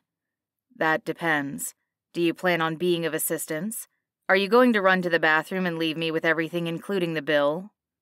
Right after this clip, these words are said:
Okay, for the record, I didn't intend to say those words. I swore to myself I wouldn't, and then it comes out unwillingly because she riles me up inside. Just looking at her stirs emotions I shouldn't have brewing.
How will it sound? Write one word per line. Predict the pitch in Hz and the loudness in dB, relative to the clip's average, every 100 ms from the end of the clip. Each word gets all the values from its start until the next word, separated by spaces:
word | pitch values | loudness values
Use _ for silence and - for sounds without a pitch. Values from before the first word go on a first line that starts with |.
| - | -2
Okay, | 254 220 185 170 165 165 - _ | 2 2 0 -4 -4 -4 -12 _
for | - | 0
the | 196 190 | 4 6
record, | 190 185 180 | 4 4 4
I | 175 | 4
didn't | 180 180 | 2 -2
intend | 175 165 - 185 202 | -2 -4 -4 -4 -2
to | 226 | -2
say | 233 | -2
those | 226 226 220 | 0 0 0
words. | 220 220 226 - - _ _ _ | 0 2 0 -4 -10 _ _ _
I | 220 | -4
swore | - 233 226 | 0 2 2
to | 220 | 2
myself | 202 190 - 190 185 | -2 -2 2 2 4
I | 185 | 2
wouldn't, | 180 185 170 160 - - | 4 2 2 -6 -12 -8
and | 190 190 190 | -6 -4 -2
then | 220 247 240 | 2 4 2
it | 208 - | 0 -6
comes | - 240 233 226 | -4 0 2 2
out | 214 | 4
unwillingly | 202 202 190 180 175 170 170 175 - | 4 2 0 -2 -2 -4 -6 -8 -10
because | 190 196 180 | -6 -4 -4
she | - 170 | -2 0
riles | 175 190 185 175 | 2 4 4 2
me | 175 165 | -2 -2
up | 202 | -2
inside. | 170 156 - 160 156 160 165 _ _ _ _ _ _ | -4 -4 -2 0 0 -4 -8 _ _ _ _ _ _
Just | 311 302 | -10 -8
looking | 226 240 262 214 | -4 -4 -2 0
at | 196 | -2
her | 180 185 | -2 -4
stirs | 175 - 214 202 190 | -4 0 2 2 0
emotions | 185 196 196 190 180 | 0 -2 -2 -4 0
I | 180 170 | 0 -2
shouldn't | - 233 190 180 | -2 -4 -4 -8
have | 202 196 165 | -4 -2 -2
brewing. | 156 185 185 151 151 165 | -2 -2 0 -2 -8 -14